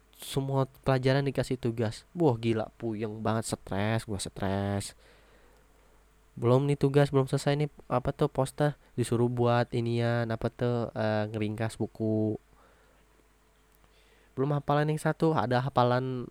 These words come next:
lagi yang satu yang jauh lebih kese-, yang jauh lebih rumit gitu. Yang bikin gua tuh gimana ya? Gua udah, gua nggak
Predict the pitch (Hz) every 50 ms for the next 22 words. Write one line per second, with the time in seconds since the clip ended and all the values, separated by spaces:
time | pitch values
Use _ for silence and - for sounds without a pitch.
0 | - - - 123 123 123 120 120 123 123 127 127 127 127 127 127 127 131 127 123
1 | 123 120 - - 123 120 - _ - 131 127 127 127 127 127 127 117 110 113 113
2 | 117 113 113 117 113 117 117 120 117 113 113 117 110 - _ - - - - 120
3 | 117 - - - 127 120 113 117 117 117 120 - - 135 131 - - _ _ _
4 | - 123 113 113 113 117 117 117 117 117 117 117 117 123 123 123 123 123 120 117
5 | 117 113 - - - 113 110 113 - - - _ - - - - - 131 127 127
6 | 127 127 127 127 127 127 123 123 123 120 117 117 117 113 110 110 113 110 - 98
7 | - - 117 120 123 - - 147 147 151 147 147 151 156 165 165 202 - - 185
8 | 175 160 139 123 135 151 151 143 139 131 - _ - - - - - - _ 214
9 | 233 262 262 208 202 190 180 160 - - 139 156 175 226 269 269 240 202 185 170